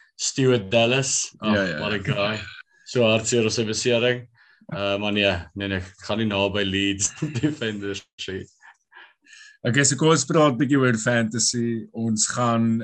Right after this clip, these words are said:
Speaker 2: ehm, ons is baie bly om te sê dat ons weer die Sokker Sondag Fantasy League gaan, gaan run hierdie jaar. Groot kompetisie, altyd lekker, lekker, ehm,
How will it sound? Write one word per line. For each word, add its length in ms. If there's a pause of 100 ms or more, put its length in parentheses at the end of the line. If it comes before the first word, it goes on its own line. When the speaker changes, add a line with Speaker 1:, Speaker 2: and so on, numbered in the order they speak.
(160)
Speaker 2:
ehm, 520
ons 160
is 80
baie 320
bly 220
om 80
te 100
sê 280
dat 180
ons 220
weer 240
die 260
Sokker 320
Sondag 420
Fantasy 440
League 400
gaan, 340 (840)
gaan 140
run 280
hierdie 260
jaar. 360
Groot 400
kompetisie, 840
altyd 400 (160)
lekker, 380 (140)
lekker, 640
ehm, 680